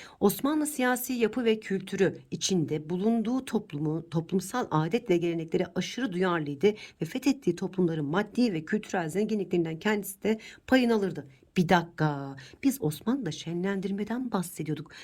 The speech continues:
Sen ne yaptın arkadaş? Osmanlı'da siyasi yapı ve kültüre geçtin. Olmadı. Üçte akış kopuyor. Akışın koptuğu yere dikkat edin. Sonrasına bir dikkat edin arkadaşlar. Sonrası nereye gönderme yapıyor? Sağlaması oradan yapılır.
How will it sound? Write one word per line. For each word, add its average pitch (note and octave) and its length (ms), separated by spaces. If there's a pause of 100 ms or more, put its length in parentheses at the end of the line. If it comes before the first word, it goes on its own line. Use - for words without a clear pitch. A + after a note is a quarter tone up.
Sen F3 380
ne D3 60
yaptın A3 540
arkadaş? E3+ 640
Osmanlı'da F#3 540
siyasi F#3+ 520
yapı D#3 240
ve E3 120
kültüre F3 380
geçtin. F#3+ 640 (260)
Olmadı. A#3 720 (260)
Üçte A#3+ 500
akış A#3 400
kopuyor. F3 480 (260)
Akışın A3+ 340
koptuğu - 520
yere D3 320
dikkat F#3 300
edin. G3 240
Sonrasına F3 840
bir D3 100
dikkat D#3 320
edin D#3 180
arkadaşlar. D3 600 (260)
Sonrası G3+ 580
nereye F3+ 240
gönderme D3+ 480
yapıyor? D3 280
Sağlaması G#3 600
oradan E3+ 240
yapılır. D3 440